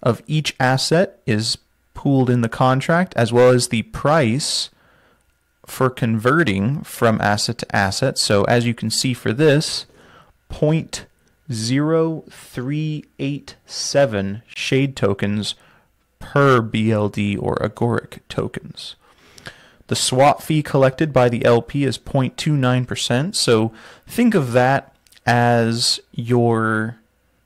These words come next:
transaction fee for using Shade Swap. So if you were to swap from Shade to B L D,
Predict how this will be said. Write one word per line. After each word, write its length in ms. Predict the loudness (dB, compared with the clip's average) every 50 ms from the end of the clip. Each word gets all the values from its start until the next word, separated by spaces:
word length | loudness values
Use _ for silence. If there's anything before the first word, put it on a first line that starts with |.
| _ _
transaction 840 | -10 -4 -2 0 0 2 2 2 2 2 0 0 -4 -4 -4 -2 -2 -4
fee 460 | -4 -6 -4 -4 -2 -2 -4 -4 -6 _ _ -20 -20 -20 -20 _ _ _ _ -20 -20 -18
for 220 | -12 -4 -2 0 0
using 760 | 0 0 2 2 4 4 4 4 2 0 0 0 -2 -4 -6 -8
Shade 420 | -8 -6 -2 0 0 0 0 -2 -4
Swap. 520 | -4 -4 -2 -2 -4 -4 -6 -10 -20 -20 -20 _
So 200 | -6 0 2 2
if 120 | 2 2 2
you 100 | 2 2
were 140 | 2 2 2
to 80 | 2
swap 400 | 0 -2 0 0 2 2 2 0
from 180 | -4 -6 -6 -4
Shade 420 | -4 -4 -2 -2 -2 -2 -2 -4
to 60 | -6
B 220 | -6 -4 -2 0 2
L 160 | 2 2 0
D, 500 | 0 0 0 0 0 0 0 -2 -4 -6